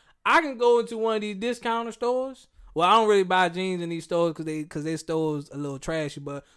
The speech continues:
let's use shirts. One shirt you bought was for, like, eighty bucks. I can go in these stores and buy about six shirts. S-, six, five, six shirts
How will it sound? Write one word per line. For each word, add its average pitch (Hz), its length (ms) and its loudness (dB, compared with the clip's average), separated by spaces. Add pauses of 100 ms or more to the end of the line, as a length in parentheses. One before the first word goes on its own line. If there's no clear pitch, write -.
let's 220 160 0
use 214 220 -6
shirts. 180 420 -6 (300)
One 214 300 4
shirt 247 280 0
you 233 100 -2
bought 208 240 6
was 185 100 0
for, 196 80 -8
like, 160 180 -6
eighty 180 280 -2
bucks. 156 440 -10 (320)
I 185 140 6
can 226 120 -4
go 214 180 2
in 208 40 2
these 208 140 -4
stores 208 280 2
and 180 120 -6
buy 190 160 4
about 185 260 0
six 202 240 -4
shirts. - 460 -12 (440)
S-, - 200 -16 (160)
six, 240 400 -2
five, 220 420 2
six 214 220 -8
shirts - 440 -14